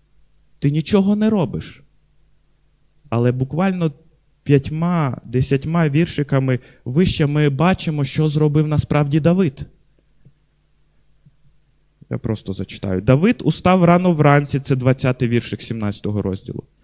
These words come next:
«доручив отару сторожу».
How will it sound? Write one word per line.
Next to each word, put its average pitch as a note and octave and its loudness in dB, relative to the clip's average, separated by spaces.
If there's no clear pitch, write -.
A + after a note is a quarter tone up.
«доручив C#3 2
отару D#3 0
сторожу». B2+ -4